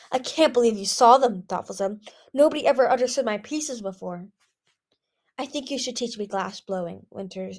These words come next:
Whiteout said. "And I should teach you clarity." "What? Is she being ironic?" a listener asked Clearsight. Thoughtful ducked his head,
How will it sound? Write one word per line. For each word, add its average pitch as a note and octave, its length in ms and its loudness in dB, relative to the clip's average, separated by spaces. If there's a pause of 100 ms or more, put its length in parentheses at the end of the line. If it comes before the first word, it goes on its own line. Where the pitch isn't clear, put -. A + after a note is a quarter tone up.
Whiteout G#3 360 -4
said. G3+ 360 -6 (360)
"And - 120 -20
I B3 140 2
should C4 180 -6
teach C4+ 280 -8
you C#4 260 -8 (460)
clarity." G3 800 -6 (1000)
"What? F#3 500 4 (140)
Is A#3 100 0
she F4+ 140 2
being C5 260 8
ironic?" G#3 640 0 (280)
a A3 60 -6
listener A3 400 -6
asked G3+ 320 -6
Clearsight. G#3+ 640 -8 (1120)
Thoughtful C4+ 460 4
ducked A3+ 300 0
his A3 180 -8
head, F#3 360 -8